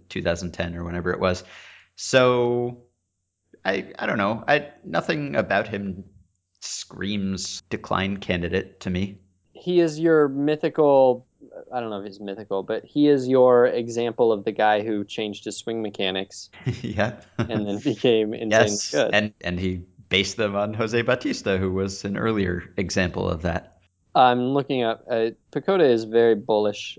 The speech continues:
Speaker 2: on him. He is the eighth best player in baseball this year, according to Pacoda, in a virtual tie with Longoria, McCutchen, and Bautista. They're,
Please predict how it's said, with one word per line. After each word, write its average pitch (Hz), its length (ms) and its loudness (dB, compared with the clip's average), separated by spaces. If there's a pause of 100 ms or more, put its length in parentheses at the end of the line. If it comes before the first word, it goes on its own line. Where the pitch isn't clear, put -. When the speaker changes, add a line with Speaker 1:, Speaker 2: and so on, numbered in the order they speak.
Speaker 2:
on 107 220 -6
him. 101 300 -6 (460)
He 175 300 6
is 139 340 4
the 131 920 2 (240)
eighth 160 280 -4 (540)
best 127 280 -2
player 117 300 2
in 104 80 -8
baseball 98 480 -2
this 95 200 -6
year, 110 160 -4 (140)
according 101 340 -2
to - 60 -12
Pacoda, 95 440 0 (340)
in 110 140 0
a 104 160 4
virtual 127 500 2
tie 101 500 4 (420)
with 107 300 2 (340)
Longoria, 107 680 4
McCutchen, 101 420 -4
and 95 100 -6
Bautista. 92 640 0
They're, 127 280 4